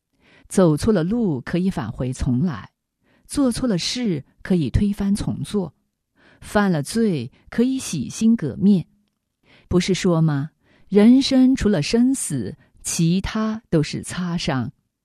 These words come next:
错了，无非加点伤，受点痛而已。甚至只要自己不难受，难受的就是别人。但是，面对生死大问题，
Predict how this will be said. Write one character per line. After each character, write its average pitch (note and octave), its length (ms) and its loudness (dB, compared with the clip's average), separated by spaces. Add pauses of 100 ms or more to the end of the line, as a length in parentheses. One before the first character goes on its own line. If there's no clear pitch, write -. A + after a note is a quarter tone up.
(760)
错 B3+ 400 2
了， C3+ 320 -2 (140)
无 F3+ 180 2
非 B3+ 180 -2
加 A#3 180 -2
点 D3 200 -2
伤， F#3+ 400 0 (180)
受 B3+ 240 2
点 F#3+ 160 4
痛 B3+ 360 4
而 C3 180 -2
已。 B2 260 -8 (800)
甚 A#3 360 6
至 E3 340 0 (180)
只 - 140 2
要 G3+ 160 6
自 C#4 280 -2
己 F3 120 -2
不 - 160 2
难 D3 240 0
受， C#3+ 400 -2 (180)
难 D3 320 2
受 A#3+ 300 0
的 C3+ 380 -4
就 - 180 2
是 D3 160 -2
别 A#2+ 320 -8
人。 E3+ 200 -2 (1300)
但 D#3 240 4
是， C3+ 380 -2 (400)
面 B3+ 220 8
对 B3 120 2
生 C#4 300 2
死 - 180 -6
大 D3+ 200 -4
问 B2+ 240 -2
题， - 340 -14